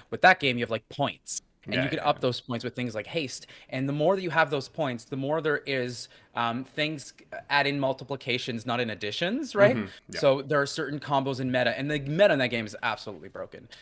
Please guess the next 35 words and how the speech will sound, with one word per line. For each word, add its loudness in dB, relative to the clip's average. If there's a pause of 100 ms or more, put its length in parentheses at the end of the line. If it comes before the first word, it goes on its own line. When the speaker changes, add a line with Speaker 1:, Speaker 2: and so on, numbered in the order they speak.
(100)
Speaker 1:
So, -4
like, 2
Speaker 2:
Yeah. -12 (640)
Speaker 1:
that's 0
why, 4
like, 0
with -6
Baldur's 0
Gate, -2
what -4
I 4
like 0
about 4
it, -4
but 0
also 0
is -4
kind -8
of -8
a -8
little -4
bit -2
limiting, -6 (320)
is -2
the -6
fact -2
they -6
use -8
the -10
D -6
and -10
D -6
system, -8
which -6 (400)
is, -2